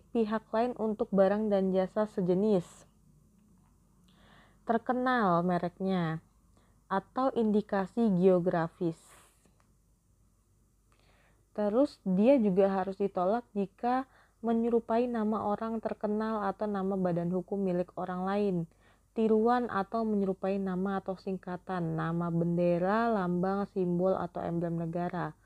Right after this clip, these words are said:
Tiruan untuk, eh, hal-hal yang berkaitan dengan pemerintahan. <clears throat> Satu konsep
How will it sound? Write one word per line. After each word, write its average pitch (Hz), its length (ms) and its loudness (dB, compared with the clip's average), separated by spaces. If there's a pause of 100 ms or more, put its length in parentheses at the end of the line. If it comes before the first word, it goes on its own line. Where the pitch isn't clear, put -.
(440)
Tiruan 220 560 2
untuk, 214 400 -2 (240)
eh, 185 720 0 (320)
hal-hal 185 400 -2
yang 196 240 2
berkaitan 175 480 -6
dengan 196 480 -2
pemerintahan. 165 960 -6 (3500)
<clears throat> 214 320 8 (2500)
Satu 254 240 0
konsep 294 240 4